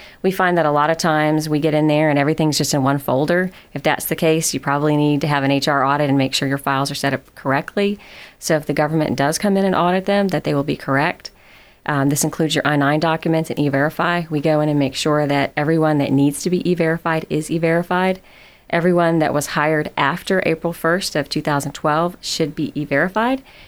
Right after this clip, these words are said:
If they haven't been, you can be getting fined for that. So we need to make sure we get that corrected.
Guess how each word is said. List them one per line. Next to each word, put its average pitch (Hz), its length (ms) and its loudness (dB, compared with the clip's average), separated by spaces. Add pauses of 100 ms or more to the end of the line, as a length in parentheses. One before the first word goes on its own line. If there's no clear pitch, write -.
(120)
If 147 100 -4
they 185 120 0
haven't 160 320 0
been, 214 260 2
you 170 80 0
can 165 100 -2
be 156 80 2
getting 143 220 0
fined 165 340 -2
for 202 80 -4
that. 196 380 0
So 151 120 -6
we 147 80 -2
need 143 120 2
to 143 80 4
make 143 160 0
sure 160 160 -6
we 143 80 -2
get 143 140 -6
that 131 120 -8
corrected. 180 560 -2